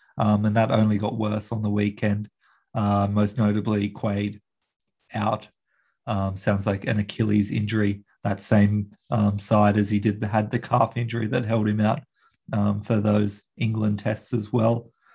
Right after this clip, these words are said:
um, which is a real shame because he, he was looking dangerous in this game, um, setting up that first try for Petaia,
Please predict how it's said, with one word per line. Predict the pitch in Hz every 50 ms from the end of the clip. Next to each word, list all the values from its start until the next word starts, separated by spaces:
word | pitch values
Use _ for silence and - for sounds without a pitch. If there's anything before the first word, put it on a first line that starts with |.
| _ _ _ _ -
um, | 110 107 110 110 113
which | 113 110 - 135
is | 127 127
a |
real | 131 143 139 127
shame | - - 117 104 104
because | 104 107 101 - 117 104
he, | 113 120 131 - - - _ _ _ _ _ _ _ _ _ _ _ _ _ - -
he | - 117
was | 110 113 113
looking | 127 127 123 - 117 110 101
dangerous | - 110 107 104 107 107 113 107 98 - -
in | 113 110
this | 107 104 101 -
game, | - 110 101 104 101 113 117 - _ _ _ _ _ _ -
um, | 113 107 101 101 104 101
setting | - 123 117 113 110
up | 104 101 101
that | - 110 101 -
first | - 110 104 98 -
try | - - 110 101 101 101
for | - - 117 107 104 101 - _ _ _ _ _ _ -
Petaia, | 123 113 - - - 107 104 104 107 104 104 104 101 101 101